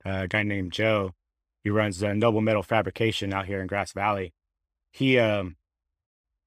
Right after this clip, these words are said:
I went up to his shop and he made me a set of plates, made me a set of aluminum plates, like three-by-five, weird, awkward size. And, uh, I got a P I D controller from, like, mash seven ten, I think is what it was.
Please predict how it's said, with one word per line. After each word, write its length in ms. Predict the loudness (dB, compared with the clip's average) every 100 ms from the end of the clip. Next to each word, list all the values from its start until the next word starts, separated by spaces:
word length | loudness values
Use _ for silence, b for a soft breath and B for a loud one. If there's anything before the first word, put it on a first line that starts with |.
| _ _ -2
I 100 | 2
went 160 | 4
up 80 | 4
to 120 | 2
his 180 | 0 0
shop 360 | 6 8 8 6
and 120 | 2
he 100 | 4
made 200 | 6 6
me 160 | 6 6
a 160 | 4
set 180 | 4 2
of 80 | 4
plates, 440 | 4 4 -2 -16 _ _ _ _ _ 0
made 160 | 2
me 80 | 2
a 180 | 0 -6
set 240 | -6 0 0
of 100 | 2
aluminum 360 | 2 2 0
plates, 360 | 2 2 2 0
like 200 | -4 -4
three-by-five, 880 | -2 2 2 2 4 4 4 2 -2
weird, 340 | 0 0 0 0
awkward 540 | 0 2 0 0 -2 -12 _ _
size. 540 | -4 0 2 0 -2 -10 _ _ _ _ _
And, 300 | -6 -4 -4
uh, 220 | -4 -2
I 40 | -2
got 180 | 0 -2
a 60 |
P 200 | -2 0
I 100 | 2
D 140 | 2 0
controller 500 | -2 2 2 2 0
from, 220 | -2 -2
like, 200 | -2 -4
mash 340 | 0 0 -2 -4
seven 280 | -4 -4
ten, 400 | -2 0 0 -4 -10 -10
I 80 | -8
think 220 | -6 -4
is 60 |
what 120 | -2 0
it 60 |
was. 380 | -2 -2 -6 -10